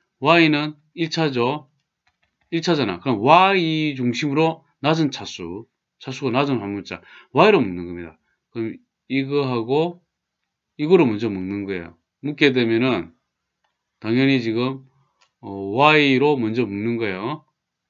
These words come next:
자, Y로 묶으면은 이게 앞에 마이너스 X 있고 여기는 플러스 오 이렇게 되잖아요. 플러스, 그다음 안 묶은 거 X 제곱 마이너스 사 엑스 마이너스 오를 다 적는 거예요.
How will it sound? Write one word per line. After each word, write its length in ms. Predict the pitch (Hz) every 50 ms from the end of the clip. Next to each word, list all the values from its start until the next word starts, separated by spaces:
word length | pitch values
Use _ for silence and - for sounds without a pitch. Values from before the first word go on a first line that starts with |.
| _ _ _ _ _ _
자, 120 | - 104
Y로 380 | 98 107 131 147 160 156 147 127
묶으면은 760 | 139 143 139 - 135 120 120 117 123 139 127 104 85 82 - _ _ _ _ _ _ _ _
이게 200 | - 135 127 127
앞에 580 | - 156 156 - - 143 135 135 135 135 - -
마이너스 520 | - 104 98 101 110 117 127 131 127 - -
X 260 | 120 123 - - 113
있고 340 | 107 101 _ - 123 120 127
여기는 340 | 131 131 127 113 101 95 95 _ _ _ _
플러스 520 | _ - 117 120 120 117 - - 120 110 - -
오 280 | - 107 110 123 101 104
이렇게 120 | 117 107
되잖아요. 380 | 95 92 85 82 80 - - _ _ _ _ _ _ _ _ _ _ _ _ _ _ _ _ _ _ _ _ _ _ _ _ _ _ _ _ _ _ _ _ _ _ _ _ _ _ _ _ - - - - _ _ _ _ - 110 101 -
플러스, 580 | - 123 135 139 135 - - 123 120 120 120 - _ _ -
그다음 440 | 120 113 107 110 113 - - - - _ _ _ _ _ _ _
안 180 | - 113 113 123
묶은 260 | 135 135 135 147 135
거 100 | 123 120
X 240 | 123 156 139 147 131
제곱 300 | 113 113 110 117 127 117
마이너스 400 | 113 101 101 107 113 110 110 -
사 140 | - 104 101
엑스 400 | 104 107 - - - 151 156 151
마이너스 380 | - 101 95 98 110 110 107 107
오를 100 | 92 85
다 120 | 85 85
적는 360 | 85 - 82 87 87 87 90
거예요. 160 | 87 92 82